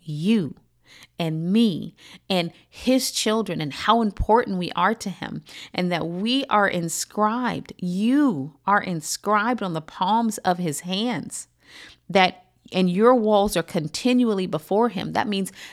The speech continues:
what con-, what is concerning your life, him finishing the work that he began in you, him completing the promise that he,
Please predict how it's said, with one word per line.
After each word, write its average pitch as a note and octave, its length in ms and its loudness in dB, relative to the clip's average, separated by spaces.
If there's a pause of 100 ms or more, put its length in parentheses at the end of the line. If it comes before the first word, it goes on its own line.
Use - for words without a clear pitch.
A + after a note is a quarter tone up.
(140)
what G3 340 2
con-, F3+ 220 -4 (140)
what F#3+ 200 2
is F#3 120 0
concerning G3 600 -2
your D#3+ 160 -4
life, E3+ 440 -2 (240)
him G#3+ 200 2
finishing A3 560 4
the E3 100 -4
work E3+ 300 0
that F3 140 -2
he F#3 120 0
began E3+ 460 0
in F#3 160 0
you, C#3+ 160 -4
him G3 200 -2
completing A3 640 -2
the F3 80 -2
promise F3+ 460 -2
that E3 160 -2
he, E3+ 260 -6